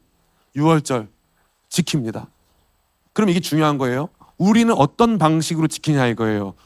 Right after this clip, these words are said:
우리한테 안식일은 주일이고요. 우리한테 유월절은 성만찬이에요. 정확해요. 제가 감히 말씀드릴게요. 만약에 구약 성경 율법 중에 우리가 지금도 지켜야 하는 것이 남아있다면 저한테 말씀 좀 해주세요.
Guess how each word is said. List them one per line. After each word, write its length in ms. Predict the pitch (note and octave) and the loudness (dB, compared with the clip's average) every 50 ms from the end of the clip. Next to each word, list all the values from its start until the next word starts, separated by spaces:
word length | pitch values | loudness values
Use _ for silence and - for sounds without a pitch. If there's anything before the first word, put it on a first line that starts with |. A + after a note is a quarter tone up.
| _ _ _ | _ _ _
우리한테 460 | - C#3 E3 F#3+ G3+ G3+ G3+ F#3 F#3 | -2 0 2 4 4 2 2 0 0
안식일은 640 | E3 C3 B2 C3 C#3 C#3+ - - C#3+ D3+ C#3+ C#3 C#3 | 0 0 2 0 0 -2 -2 -2 -2 0 0 0 -2
주일이고요. 680 | B2+ - - B2+ A#2 A2 A2+ A2+ - B2+ B2+ C3+ E3 G3 - _ _ _ _ _ | -4 -4 -2 -2 0 0 -2 -2 -2 0 2 2 2 0 -2 _ _ _ _ _
우리한테 600 | - C3 D#3 F3+ F3+ F3+ F3 E3 - E3+ D3+ C3+ | 0 2 4 4 4 4 2 0 0 -2 -2 -2
유월절은 520 | A2+ A#2+ A#2+ C#3 C#3 C3+ - C3+ C3 C3 B2+ | -2 0 0 2 2 2 0 -2 -2 -2 0
성만찬이에요. 840 | C#3 D#3 D3+ C#3 B2+ B2 A2+ - A2+ G#2+ G2 G2+ G2 F#2+ F#2 E2+ - _ _ _ _ _ _ _ _ _ _ _ _ _ _ _ | 0 0 2 2 2 0 0 -2 -4 -4 -4 -4 -8 -8 -10 -12 -14 _ _ _ _ _ _ _ _ _ _ _ _ _ _ _
정확해요. 720 | - - D3 D#3+ G3 G#3 G#3 G#3+ - - A2+ G2 G2 F#2+ - _ _ _ _ _ _ _ _ _ _ _ _ _ _ _ _ _ _ _ _ _ _ _ _ _ | 2 4 6 6 6 4 4 2 -2 -4 -4 -4 -6 -10 -16 _ _ _ _ _ _ _ _ _ _ _ _ _ _ _ _ _ _ _ _ _ _ _ _ _
제가 160 | - - G#3 G#3 | 0 2 2 4
감히 200 | C#3 F3+ F#3 F3+ | 4 4 4 4
말씀드릴게요. 540 | D3+ C3+ C3 C#3 C3 C3+ B2 - - A#2+ | 4 2 0 -2 -4 -6 -4 -4 -4 -4
만약에 720 | A#2 C3 D3+ E3 F#3+ F#3 F3+ C#3+ F3+ F#3+ F#3+ C3+ A#2+ A#2+ - _ _ _ _ _ _ _ _ | -2 0 0 2 2 0 0 0 0 0 0 0 -2 -6 -12 _ _ _ _ _ _ _ _
구약 380 | - F3+ G3+ G#3 A3 A3+ A3 - | -2 2 4 4 4 4 2 0
성경 400 | - A3 A3 G#3+ G3+ A3 G3+ F#3 | -2 0 0 2 2 2 2 4
율법 340 | D3 D3 C#3+ C#3+ F3+ D3 - | 2 2 2 2 0 -2 -2
중에 420 | - D3+ D#3 C#3 C#3 D#3 F#3 G#3 - _ _ _ _ - | -4 -4 0 0 2 0 0 -2 -6 _ _ _ _ -2
우리가 340 | C#3 D#3 E3 G3+ F3+ F#3+ D#3+ - | 0 0 2 4 4 2 2 0
지금도 640 | - - - - F#3 D#3 B3 B3+ C#4+ C4 G#3+ A#3 G#3+ | -4 -4 -2 -2 0 2 2 2 2 2 2 2 2
지켜야 480 | - - E3 - - - G3+ F#3+ F3+ | 0 -4 -6 0 4 4 4 6 4
하는 200 | F3+ F#3 F#3 F3+ | 4 2 2 0
것이 180 | E3 E3 D#3+ - - | 0 0 -2 0 2
남아있다면 480 | B2+ C3 C#3 C#3+ C#3+ C#3 - C#3 C3+ | 2 4 4 4 2 2 2 0 0
저한테 240 | A#2+ - B2+ B2 - | 0 0 0 0 0
말씀 300 | - G2 G#2 G#2+ - C3 | 0 0 0 -2 -2 -4
좀 100 | A2+ A2+ A#2 | -2 -2 -2
해주세요. 380 | A#2 A2+ F#2+ - G2+ F#2 F2 | -2 -4 -6 -6 -8 -8 -10